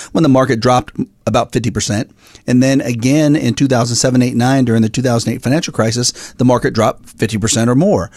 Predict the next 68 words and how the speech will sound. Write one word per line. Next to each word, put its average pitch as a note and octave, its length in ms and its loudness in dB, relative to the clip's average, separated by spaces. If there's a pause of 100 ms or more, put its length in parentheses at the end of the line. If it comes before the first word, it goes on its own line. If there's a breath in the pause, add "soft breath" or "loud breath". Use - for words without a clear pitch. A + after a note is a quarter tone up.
(180 loud breath)
You C3+ 120 0
have D#3+ 140 0
to F3+ 60 -4
think C3+ 220 -2
back D#3+ 200 -2
what D3 200 0
happened C#3 360 -2
to C#3+ 100 -2
your C3 100 0
assets C3+ 400 -2
at A#2 60 -6
that A2+ 180 -6
point. F#3 260 -2
And A#2 100 -2
a A2+ 40 0
lot B2 100 0
of D3+ 80 -4
people C3 140 0
say, A#2+ 100 -2
"Well, F3 240 2 (220 loud breath)
I B2+ 80 0
lost E3+ 340 0
fifty A#2 160 -4
percent." G2+ 400 -6 (300 soft breath)
And C3 100 2
then C#3 80 2
we'll B2+ 120 2
ask E3 160 0
them, C3 100 2
"Well, B2+ 80 4
have B2+ 160 2
you B2+ 80 4
adjusted B2 440 -2
your C3+ 100 -2
portfolio C3+ 440 0
much?" G3 240 0
They F3 80 0
said, D#3 200 0
"No, D3+ 360 4
you D#3+ 80 2
know, D3+ 80 2
I C#3+ 60 2
think - 160 -2
our E3 60 2
advisor's C3 340 0
just A#2+ 160 -4
watching B2 380 -2
it, C#3 100 -6
but A#2 160 -2 (260 loud breath)
we C3 120 2
really D3+ 240 2
haven't C3+ 240 -2
touched - 260 -2
it - 40 -4
because A#2+ 200 -2
we've C3 140 2
been C3 100 0
told C3 260 2
just B2 220 -6
to B2 260 -2
not C3+ 220 0
watch B2+ 280 -2
it, B2 160 -6 (140)
let C3+ 140 -2
it C3+ 60 -6
sit C3 200 -2
in A#2+ 120 2
there, B2 260 2